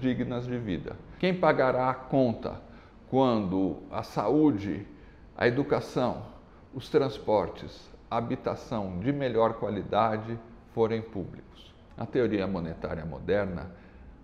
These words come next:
quando bem compreendida, liberta os governos de esquerda,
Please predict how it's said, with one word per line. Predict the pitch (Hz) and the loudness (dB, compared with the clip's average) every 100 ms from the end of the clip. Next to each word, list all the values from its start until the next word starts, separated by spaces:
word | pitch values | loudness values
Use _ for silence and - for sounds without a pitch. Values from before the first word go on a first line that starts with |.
| - | -2
quando | 117 107 | 0 2
bem | 104 101 123 117 | 0 0 -2 -2
compreendida, | 104 90 87 80 80 113 87 78 95 - - - - - - - | -6 -6 -6 -6 -4 -2 -2 -4 -8 -14 -20 -20 -20 -20 -20 -12
liberta | - 117 139 - 113 107 - - - - - - - - - - | -2 4 4 6 6 6 0 -6 -10 -10 -14 -20 -20 -20 -16 0
os | 180 147 | 4 4
governos | 127 113 113 113 98 95 | 4 4 2 0 -2 -6
de | 95 | -8
esquerda, | 92 - 101 85 78 - | -8 -4 -2 -2 -2 -6